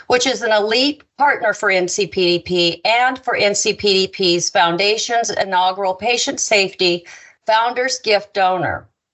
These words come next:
They are all here with us today to discuss the exciting Phase One results of a demonstration project to operationalize N C P D P's National Facilitator Model, an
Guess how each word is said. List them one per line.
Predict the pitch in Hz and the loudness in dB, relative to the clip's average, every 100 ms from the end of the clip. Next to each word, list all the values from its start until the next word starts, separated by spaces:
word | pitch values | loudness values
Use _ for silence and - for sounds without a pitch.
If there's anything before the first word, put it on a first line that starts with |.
| _ _ _ _ _ _ _ _ _ | _ _ _ _ _ _ _ _ _
They | - 233 | 0 2
are | 233 - | 2 2
all | 254 294 | 2 2
here | 302 285 302 285 | -2 -2 -2 0
with | 214 | 0
us | 208 - - | 2 2 -2
today | - 196 170 160 170 - - | -6 0 2 2 -2 -8 -6
to | 262 | -2
discuss | 247 - - 277 285 - | -2 -2 2 2 2 0
the | 220 190 | 0 0
exciting | 185 - - 277 277 226 185 | -2 -4 0 2 2 0 -2
Phase | 175 208 226 240 | 0 0 0 0
One | 214 214 | 0 2
results | 214 208 208 196 185 - | 2 -2 0 2 0 -2
of | - 180 | 0 0
a | 190 | 0
demonstration | 180 208 277 269 247 240 247 240 | 0 0 0 -2 0 0 0 -4
project | - 196 170 170 175 165 - | -2 2 2 0 0 -2 -2
to | - | -4
operationalize | - 254 269 240 269 277 214 175 160 160 160 | 0 0 0 -2 0 -2 -2 0 2 0 -2
N | - 214 | 0 0
C | 247 269 | 0 -2
P | 262 220 | -2 0
D | 214 | 0
P's | 208 185 180 165 165 | 0 0 0 0 0
National | 175 208 - 247 247 | 0 0 0 -2 -2
Facilitator | 247 240 - 214 208 196 190 185 | -2 -6 0 0 0 -2 0 0
Model, | 175 175 165 135 98 - - - - - | 0 0 0 -2 -4 -10 -18 -18 -18 -4
an | 180 185 | -2 0